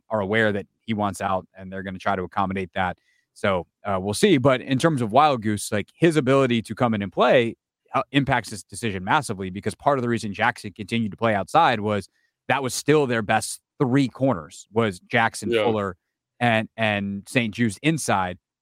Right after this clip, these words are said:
Speaker 1: Now it's pretty clear they don't think that is the case anymore. And I'm guessing, based off your film study, that has a large, uh, to do with Rashad Wild Goose's development.
Speaker 2: I think the biggest thing is that, um, Benjamin Saint Juste is just that much. He's been that, uh, how do I word this?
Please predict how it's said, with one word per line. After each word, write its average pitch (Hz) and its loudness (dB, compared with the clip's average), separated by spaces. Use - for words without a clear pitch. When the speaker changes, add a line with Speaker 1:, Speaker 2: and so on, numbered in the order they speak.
Speaker 1:
Now 139 0
it's 123 -6
pretty 120 -6
clear 120 0
they 110 0
don't 107 -4
think 113 -4
that 107 0
is 90 -6
the 95 -12
case 117 -2
anymore. 92 -4
And 110 -4
I'm 95 -2
guessing, 110 -2
based 104 -10
off 92 -4
your 98 -8
film 123 0
study, 98 -4
that 98 -6
has 92 -2
a 87 -12
large, 117 0
uh, 98 -6
to 123 -4
do 113 2
with 98 -4
Rashad 104 0
Wild 95 0
Goose's 87 -16
development. 87 -20
Speaker 2:
I 131 0
think 156 2
the 120 0
biggest 127 2
thing 135 -8
is 104 -4
that, 98 0
um, 95 -4
Benjamin 107 -4
Saint 101 -6
Juste 107 -8
is 95 -14
just - -8
that 98 2
much. 101 -8
He's 104 -12
been 113 0
that, 107 0
uh, 101 -8
how 120 2
do 107 4
I 101 4
word 95 -2
this? - -10